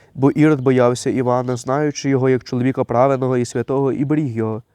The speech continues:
І, послухавши його, багато чинив, а слухав його залюбки. І як настав пригожий день, коли Іс-, Ірод на свою родину справляв вечерю своїм князям і тисячникам,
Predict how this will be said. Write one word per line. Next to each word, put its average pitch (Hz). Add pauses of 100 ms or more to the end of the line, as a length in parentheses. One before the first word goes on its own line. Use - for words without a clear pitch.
(760)
І, 135
послухавши 143
його, 127 (280)
багато 131
чинив, 113 (420)
а 113
слухав 147
його 139
залюбки. 120 (1300)
І -
як 151
настав 170
пригожий 147
день, 135
коли 139
Іс-, 139
Ірод 143 (460)
на 131
свою 143
родину 131
справляв 127
вечерю 135
своїм 135
князям 131
і 135
тисячникам, 139